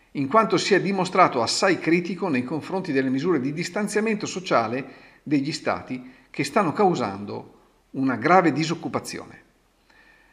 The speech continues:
Bolsonaro ha affermato che la previsione era di centomila bikers. La deputata federale Carla Zambelli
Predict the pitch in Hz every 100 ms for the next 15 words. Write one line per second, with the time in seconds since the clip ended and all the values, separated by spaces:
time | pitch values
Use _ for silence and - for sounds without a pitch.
0 | _ 120 123 185 226 214 190 - 127 -
1 | 131 160 160 135 151 151 151 175 165 185
2 | 214 160 165 147 135 - - 226 233 220
3 | 214 196 165 196 208 175 151 175 110 -
4 | 107 92 - - - - - - _ _
5 | _ _ - 117 143 151 190 143 135 143
6 | 156 127 113 - 175 123 131 165 180 214
7 | 214 220 -